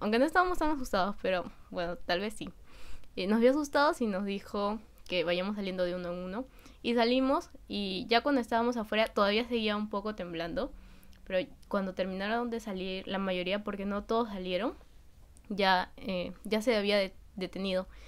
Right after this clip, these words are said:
y estábamos en el tercer piso, no sabíamos si bajar o no, nos habíamos quedado en el pasadizo a ver qué pasaba. Entonces estábamos en el pasadizo unos minutos y como vimos que el otro salón tampoco había bajado, sino que se había quedado ahí y ya había pasado,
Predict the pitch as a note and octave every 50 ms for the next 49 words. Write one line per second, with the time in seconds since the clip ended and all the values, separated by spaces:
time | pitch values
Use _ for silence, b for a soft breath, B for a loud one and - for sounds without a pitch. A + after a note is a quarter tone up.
0 | B B B B B - - G#3 G#3 G3 - - F#3 - G#3+ G3 G#3 A3+ A3+ A3+
1 | G3+ F#3+ - F3+ G3+ G3 G3+ G3 - A3 G#3+ A#3+ G#3+ G#3 G3+ A3 G3 G3+ G3+ G#3
2 | G#3+ A3 G#3+ - F#3+ F3+ F3 - - G#3 G3+ G3+ F#3+ F#3 F#3 F#3+ A3 - - G#3
3 | G3 G#3+ G3+ F#3+ G3 G3+ A3+ A#3 - A3 G#3 G3+ G#3 A3 G#3 G#3 - G#3 - -
4 | F#3 F3+ F#3 F3+ - G#3+ - - F3+ F3 F3 E3+ - - - - - F#3 - -
5 | E3+ - - - - - - - - - - - - - - - - A3 A#3 G#3+
6 | A#3+ B3+ B3 C4+ C#4 C#4+ C#4 - A3 A3 B3+ A#3+ B3+ C4 C#4 C4+ C4 A#3 A3 -
7 | G3+ G#3 G#3 G#3+ G3+ G#3 A3+ A#3 - - C4+ C4 C4+ C#4 C4+ - - G#3+ A3 A#3
8 | A#3 A#3 A#3+ B3 B3 - G#3 G#3+ G#3 G3+ G3+ G3+ G#3+ G#3+ G#3+ - A#3 D4 F4 -
9 | - - - - G#3+ - A3+ A3 G#3+ A3 A#3 C4 D#4+ E4+ - - G#3+ G#3 G#3+ A3
10 | A3 A#3 - - - G#3 G3+ G#3 G#3 G#3+ G#3 F#3+ F3+ F#3+ - G3 G3 - G#3+ G3+
11 | G#3+ G#3+ G#3+ G3 F3+ F#3 - - F#3+ F#3+ G3 G#3+ G3+ G3+ F#3+ F#3 - G#3+ G#3 F#3+
12 | F3+ F3+ F3 - F#3 F3+ F3 E3+ F3 F3 G3 G#3 - - G3+ F3+ F#3 F#3 F#3 F#3+
13 | G3 G3+ - F3 - - - F3+ F#3 F#3+ B3 D#4+